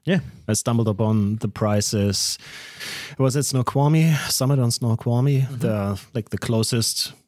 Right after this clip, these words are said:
Speaker 2: um, resort
Speaker 1: Mm-hmm.
Speaker 2: from here.
Speaker 3: Yep.
Speaker 2: Year pass or season pass, nineteen hundred dollars.
Speaker 1: Oh,
Speaker 2: And
Speaker 1: yeah, fuck,
Speaker 2: even,
Speaker 1: fuck
Speaker 2: like,
Speaker 1: that
Speaker 2: a day,
Speaker 1: noise.
Speaker 2: day pass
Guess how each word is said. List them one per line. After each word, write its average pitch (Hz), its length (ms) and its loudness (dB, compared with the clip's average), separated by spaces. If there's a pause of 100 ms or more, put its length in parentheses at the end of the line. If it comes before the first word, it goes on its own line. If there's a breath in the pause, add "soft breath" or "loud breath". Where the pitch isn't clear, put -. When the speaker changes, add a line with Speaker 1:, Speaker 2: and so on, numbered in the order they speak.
(160)
Speaker 2:
um, 101 480 0
resort 117 300 2
Speaker 1:
Mm-hmm. 147 60 -6
Speaker 2:
from 135 120 2
here. 147 360 4
Speaker 3:
Yep. 147 120 0 (640 loud breath)
Speaker 2:
Year 110 200 2
pass 131 420 0
or 98 80 0
season 123 340 0
pass, - 580 -2
nineteen 117 320 0
hundred 135 320 2 (180)
dollars. 123 640 0 (100)
Speaker 1:
Oh, 131 60 2
Speaker 2:
And 113 80 4
Speaker 1:
yeah, 117 100 2
fuck, 127 60 -2
Speaker 2:
even, 131 300 2
Speaker 1:
fuck 113 40 -2
Speaker 2:
like, 107 120 0
Speaker 1:
that 131 180 0
Speaker 2:
a 95 60 -4
day, 120 80 2
Speaker 1:
noise. 139 180 -2 (200)
Speaker 2:
day 139 200 2
pass 147 480 -2